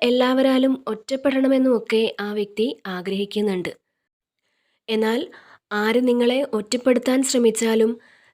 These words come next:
താഴ്ത്തിക്കെട്ടാൻ ശ്രമിച്ചാലും അവരുടെ ശ്രമങ്ങൾ പാഴായി പോകത്തേയുള്ളൂ. കാരണം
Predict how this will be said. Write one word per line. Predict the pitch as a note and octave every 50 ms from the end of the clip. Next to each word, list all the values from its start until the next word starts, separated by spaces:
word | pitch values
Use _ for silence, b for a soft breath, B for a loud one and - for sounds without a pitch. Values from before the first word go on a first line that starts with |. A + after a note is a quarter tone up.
| b -
താഴ്ത്തിക്കെട്ടാൻ | A3+ A3 A3+ B3 B3 E4 D#4 D4+ D4+ C#4 C4+ C#4 C#4 C#4+
ശ്രമിച്ചാലും | C4+ - C4+ A#3+ A3+ G#3+ - A#3 A#3 A3+ A3+ A#3 C#4 - - - _ -
അവരുടെ | G3 F#3+ G3+ G3+ G#3+
ശ്രമങ്ങൾ | G#3+ G#3+ G#3+ G#3+ G#3+ G#3 G#3+ A3 A#3 G#3+ D#3+ - - _ _ -
പാഴായി | F#3 F#3 F#3+ G3 G3 G3 G3 G3+
പോകത്തേയുള്ളൂ. | G#3 A3+ G#3 G3 G3 G3+ G3+ - A3 A3 G3+ F#3+ F#3+ G3 B3 E4 - _ _ _ _ _ _ _ _ _ _ _ _ - -
കാരണം | A#3+ A#3+ B3 B3 C4 C4+ C#4 C4+ -